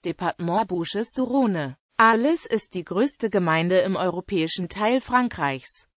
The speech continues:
Geografie. Der historische Ortskern von Arles liegt am Ostufer der Rhône, vierundzwanzig Kilometer vom Mittelmeer entfernt.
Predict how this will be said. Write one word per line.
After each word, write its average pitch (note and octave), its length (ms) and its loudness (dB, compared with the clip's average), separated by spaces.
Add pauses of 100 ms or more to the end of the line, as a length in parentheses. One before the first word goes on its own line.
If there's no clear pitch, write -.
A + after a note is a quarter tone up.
(280)
Geografie. F#3+ 880 0 (200)
Der A#3 120 6
historische A#3+ 720 0
Ortskern G#3 720 -4
von G3 240 -4
Arles E3 600 0
liegt G3 280 -6
am F3 160 -6
Ostufer A3+ 680 -2
der F#3 180 2
Rhône, F3+ 460 -2
vierundzwanzig F3+ 1160 -2
Kilometer G#3 600 -2
vom F3+ 280 -4
Mittelmeer G#3+ 460 -2
entfernt. G#3 760 -8